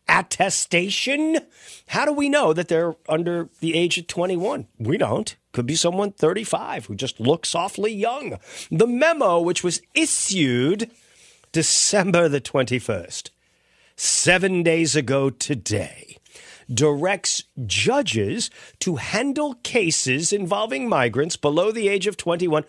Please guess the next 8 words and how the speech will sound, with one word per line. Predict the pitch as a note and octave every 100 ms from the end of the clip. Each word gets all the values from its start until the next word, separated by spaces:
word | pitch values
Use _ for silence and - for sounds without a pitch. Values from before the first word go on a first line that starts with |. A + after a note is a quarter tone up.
| _
with | F#3+ E3+
less | D#3+ -
scrutiny | - B2+ G#2 F2 D2 - - -
and | C4
give | D4 A3
them | F#3 E3
second | - B3+ - D#3
chances | A#2+ F3 F#3+ F#3 C#3+ A2+